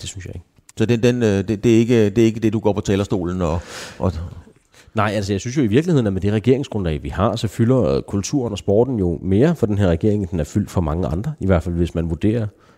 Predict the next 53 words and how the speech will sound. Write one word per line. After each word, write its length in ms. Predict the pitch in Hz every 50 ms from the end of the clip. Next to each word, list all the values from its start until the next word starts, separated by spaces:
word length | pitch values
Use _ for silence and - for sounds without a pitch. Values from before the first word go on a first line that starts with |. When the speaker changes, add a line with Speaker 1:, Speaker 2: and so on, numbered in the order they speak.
| _ _ -
Speaker 1:
ud 140 | - 110 104
fra 120 | - -
de 80 | 85 87
ting, 240 | 85 - 98 98 90
der 60 | -
er 40 | 64
skrevet. 380 | 52 - - - 64 78 107 143 _ _ -
Speaker 2:
Mm. 100 | 98 101
Speaker 1:
Vi 60 | 101
vil 140 | 92 92 82
eksperimentere 540 | 78 - - 92 76 76 - - 87 69
med, 220 | 78 82 73 67 69 -
med 100 | - 69
kulturpas, 800 | - - - 78 - - 117 117 - - - 110 104 - - 95
vi 60 | 95
vil 140 | 90 87 90
nedsætte, 440 | 87 90 95 - - 95 82 - - _ - - - - - - - _
sætte, 480 | - - - - 90 85 - - - 87 82
øh, 140 | 78 69 64
hvad 100 | 76 76
hedder 140 | 78 78
det, 80 | 71 76
kunst- 300 | - - 95 101 - -
og 60 | 113
kulturråd, 580 | - - 90 - - 139 127 120 110 104 95 95
vi 80 | 98 95
vil 100 | 92 92
skrive 180 | - - 101
en 80 | 107 110
ny 80 | 113 107
kulturpolitik, 840 | - - 113 104 - 143 131 - - 127 101 95 - 101 101 - - _ _ -
og 120 | - 95
hermed 260 | 92 104 101 98 104 90
også 300 | 80 80 98 110 - -
en 60 | 110
ny 120 | 107 104
politik 440 | 98 - 98 90 - - 104 101 -
for, 340 | - - 92 85 80 78 - - - - - - - - _ _
for, 400 | - - 95 87 80 80 80 78
øh, 200 | 76 76 71 - - - 50 52 -
for 80 | - 95
Foreningsdanmark 720 | - 95 92 110 131 147 135 - - 92 92 87 90 87
og 60 | 87
Idrætsdanmark. 600 | 104 - - 127 - - - - 101 101 101 104 - -
Vi 80 | 107
har 100 | 104 107
en 80 | 107 98
ambition 460 | 90 90 85 92 - 127 127 104 104
om, 160 | 90 98 98 -
at 160 | - 107 -
kulturen 420 | - - 110 104 107 120 117 104 107
og 60 | 101
sporten 380 | - - 95 98 113 127 120